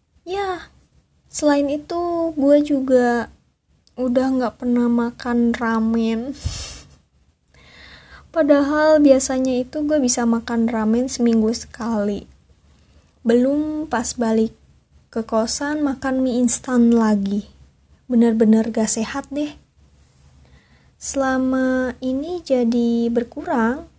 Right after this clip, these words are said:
karena mama sering masak juga. Terus kalau mamaku males, biasanya aku masak sendiri.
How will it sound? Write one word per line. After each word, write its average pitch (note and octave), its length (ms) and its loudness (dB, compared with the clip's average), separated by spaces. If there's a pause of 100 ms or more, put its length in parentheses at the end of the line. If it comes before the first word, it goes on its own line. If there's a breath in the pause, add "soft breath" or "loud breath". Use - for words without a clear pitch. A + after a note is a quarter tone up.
(180)
karena E4 800 -8
mama C#4 320 -4
sering B3+ 400 0
masak A3+ 400 -4
juga. A#3 480 -2 (400)
Terus E4+ 320 -6
kalau A3+ 640 2
mamaku A3 800 0 (480)
males, G#3+ 640 -4
biasanya A#3+ 640 -2 (720)
aku B3 240 -6
masak C#4+ 320 -2
sendiri. A#3 720 2